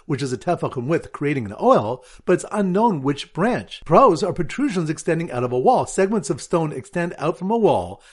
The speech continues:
at a tefach in width and length, and the tomb is under one identified protrusion. One who passes under one of these branches or stone protrusions is rabbinically tamei, which does not require a nazir to shave.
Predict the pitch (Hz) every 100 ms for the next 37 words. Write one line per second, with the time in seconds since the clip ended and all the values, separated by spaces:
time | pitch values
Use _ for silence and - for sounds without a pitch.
0 | - - 139 135 165 175 180 151 156 156
1 | 127 120 202 208 139 _ - _ 175 165
2 | - 214 180 170 156 151 156 139 143 135
3 | 127 107 107 - 277 156 98 - _ -
4 | - 156 220 151 - 160 160 151 143 135
5 | 220 240 214 139 170 170 160 143 139 -
6 | 226 175 156 269 220 175 165 - - -
7 | 151 160 180 190 160 - 262 202 151 -
8 | 151 131 180 143 - 170 170 202 226 98
9 | 90 - 92 107 120 95